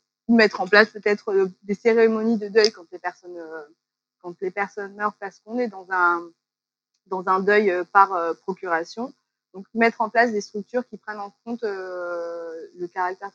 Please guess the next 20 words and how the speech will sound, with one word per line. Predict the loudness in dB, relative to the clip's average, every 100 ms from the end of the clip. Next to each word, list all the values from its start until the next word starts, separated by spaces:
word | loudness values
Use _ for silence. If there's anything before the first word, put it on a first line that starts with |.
| _
traumatique, | -20 -20 _ _
euh, | -14 -12 -12 -14
de | _ _
ces, | -20 -20
de |
ces, | -20 -20 -20 -20 _ _ _ _ -4
de, | -4 -4
de | -10
ces | -8 -4
événements | -2 -2 2 2
et | 2
qui | 0
ne | 0 0 0
les | -2 0
invisibilisent | -2 -4 -6 -14 -16 -2
pas, | -2
c'est-à-dire | -2 -8 -8
qui | -10
nous | -10
réhumanisent | -4 -4 -4 -14 -16